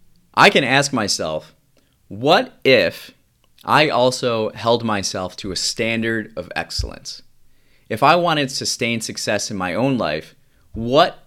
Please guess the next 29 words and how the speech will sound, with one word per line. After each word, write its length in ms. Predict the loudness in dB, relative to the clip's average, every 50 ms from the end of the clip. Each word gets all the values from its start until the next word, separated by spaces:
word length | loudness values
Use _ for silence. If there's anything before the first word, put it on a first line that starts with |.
| -18 -12
do 200 | -6 -2 0 2
I 120 | 2 2 2
have 260 | 2 0 -2 -2 -4
to 100 | -10 -14
do?" 360 | -12 -10 -8 -10 -10 -12 -16 -20 _ _ _ _ _ _ _
It 140 | -8 -6 -4
starts 640 | -2 -2 2 4 4 4 4 2 0 -4 -6 -6 -6
with 220 | -6 -6 -4 -2
myself, 720 | 0 0 0 0 0 0 0 2 0 -2 -4 -8 -20 -20 _ _ _ _ _ _ _ -10 -6
and 140 | -4 -2
I 80 | -2 -2
have 260 | 0 0 -2 -2 -2
to 80 | -4 -10
think 300 | -6 -6 -6 -6 -6 -10
long 440 | -12 -10 -8 -6 -4 -4 -6 -6 -8
term. 420 | -10 -10 -10 -10 -10 -14 -16 -20 _ _ _ _ _ _ _ _ _ _ _ -10
The 80 | -6
decisions 500 | -6 -4 -2 -2 0 0 0 0 0 2
I 120 | 2 2 2
make 320 | 2 2 0 0 -2 -4
must 280 | -4 -4 -4 -4 -6 -12
reflect 380 | -14 -10 -4 -4 -4 -4 -6
that 200 | -10 -12 -12 -10
too. 320 | -10 -8 -8 -8 -8 -10 -14 _ _ _ _ _ _ _ _ _ -16 -8
I 60 | -6
have 140 | -6 -4 -4
to 160 | -4 -6 -4 -4 -6 -4 -4
stiff 420 | -4 -4 -2 0 0 0 0 0
arm 340 | -4 -4 -4 -8 -12 -16